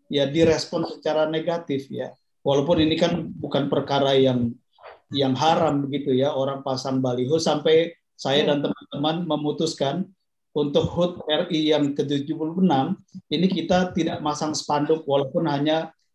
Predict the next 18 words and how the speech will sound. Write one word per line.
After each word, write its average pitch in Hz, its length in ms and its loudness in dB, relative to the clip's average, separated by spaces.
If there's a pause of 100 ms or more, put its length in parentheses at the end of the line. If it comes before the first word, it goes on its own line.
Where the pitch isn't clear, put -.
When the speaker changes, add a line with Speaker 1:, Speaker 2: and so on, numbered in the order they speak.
(140)
Speaker 1:
menyampaikan 143 640 0
hut 165 160 -8
R 156 240 -2
I 143 240 -2
begitu 135 320 -4
ya, 135 160 2
cukup 127 320 -4
kita 139 160 -2
pasang 143 320 -2
di 139 80 0
sosmed. 151 400 -4
Kenapa? 175 560 0 (640)
Khawatir 147 400 2
nanti 143 240 -2
kita 151 240 -4
pasang 151 320 -4
spanduk 147 400 -2
nanti 147 560 -4